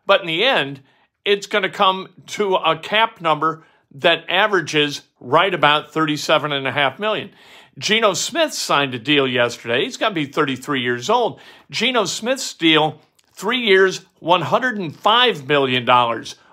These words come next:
according to reports. So that, what is that? That's thirty-five million a year. That math is relatively easy, one hundred and five divided by three.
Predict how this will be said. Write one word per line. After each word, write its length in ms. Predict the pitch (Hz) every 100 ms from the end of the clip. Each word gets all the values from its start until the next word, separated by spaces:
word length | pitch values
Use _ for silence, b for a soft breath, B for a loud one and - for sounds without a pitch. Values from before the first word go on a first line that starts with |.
| b
according 500 | 143 139 160 139 127
to 40 |
reports. 560 | 123 120 - 135 180 - b b
So 300 | - 233 233
that, 440 | 196 226 214 - 113
what 240 | 120 160
is 120 | 190
that? 400 | 226 285 196 -
That's 260 | 131 131 -
thirty-five 540 | 214 226 262 180 156
million 240 | 156 143 131
a 40 |
year. 220 | 123 117
That 240 | 113 151 165
math 300 | 143 156 -
is 220 | 160 127
relatively 640 | 127 123 131 151 143 190
easy, 360 | 262 294 196 127
one 220 | 123 135
hundred 300 | 131 131 123
and 140 | 123
five 340 | - 135 120 113
divided 380 | 117 123 117 104
by 200 | 113 107
three. 400 | - 131 104